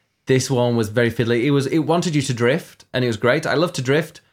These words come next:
but it was just very, very easy to kind of lose the back of it. And if you want to be kind of an arcade racer, which is what it wants to be, you've got to kind of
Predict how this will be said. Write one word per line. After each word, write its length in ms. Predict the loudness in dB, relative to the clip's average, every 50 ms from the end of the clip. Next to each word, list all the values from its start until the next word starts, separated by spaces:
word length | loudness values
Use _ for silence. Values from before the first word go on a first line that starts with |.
| _ _ _
but 140 | 0 2 2
it 100 | 2 2
was 140 | 2 0 0
just 200 | 0 0 -2 -2 0
very, 260 | 2 2 2 2 2
very 220 | 2 2 0 2
easy 420 | 0 0 0 0 0 0 0 -2 -2
to 120 | -2 -4 -2
kind 180 | -2 0 0
of 120 | 0 -2 -2
lose 280 | -2 0 0 -2 -2
the 80 | -6 -4
back 340 | -2 -2 -2 -2 -4 -8 -10 -8
of 140 | -6 -4 -2
it. 180 | -4 -4 -4 -6
And 160 | -6 -6 -8 -12 _ _ -8
if 120 | -4 -2
you 40 | -2 -2
want 100 | 0 0
to 100 | -2 -2
be 0 |
kind 180 | -2 -2 -2 -2
of 40 | 0
an 60 | 0 0
arcade 400 | 0 0 -2 0 0 0 2 2
racer, 340 | 2 0 0 -2 -2 -2 -2
which 160 | -2 -2 -2
is 80 | -2 -2
what 100 | 0 0
it 60 | 0
wants 220 | 0 -2 -2 -2 -4
to 100 | -4 -2
be, 300 | 0 0 0 0 -4 -6 _ _ _ _ -4
you've 120 | -2 0 2 0
got 100 | 0 0
to 100 | -2 -4
kind 300 | 0 0 0 2 2 2
of 260 | 2 2 0 -2 -4